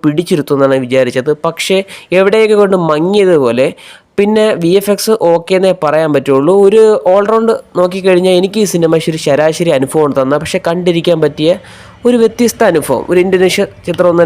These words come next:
രീതിയിൽ കുഴപ്പമില്ല, ഓക്കെയാണ്. സിനിമ കാണാൻ താല്പര്യമുള്ളവരാണെങ്കിൽ Amazon Prime Video വഴി സിനിമ ലഭ്യമായി തുടങ്ങിയിട്ടുണ്ട്. എനിക്ക് ഈ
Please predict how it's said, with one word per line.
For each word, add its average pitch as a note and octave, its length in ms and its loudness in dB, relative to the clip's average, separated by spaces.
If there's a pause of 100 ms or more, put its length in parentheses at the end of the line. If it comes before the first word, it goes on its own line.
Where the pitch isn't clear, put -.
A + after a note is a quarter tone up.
രീതിയിൽ D3+ 240 0 (320)
കുഴപ്പമില്ല, C4 460 -2 (180)
ഓക്കെയാണ്. C3+ 480 -2 (400)
സിനിമ G#3+ 340 0
കാണാൻ E3 240 0 (220)
താല്പര്യമുള്ളവരാണെങ്കിൽ C3+ 1300 0 (300)
Amazon C#3+ 400 -2 (160)
Prime C3 280 0
Video C3+ 240 0
വഴി D3 140 0 (160)
സിനിമ C3+ 200 -2 (140)
ലഭ്യമായി C3 500 0
തുടങ്ങിയിട്ടുണ്ട്. B2 520 -2 (460)
എനിക്ക് B3 220 0
ഈ - 20 2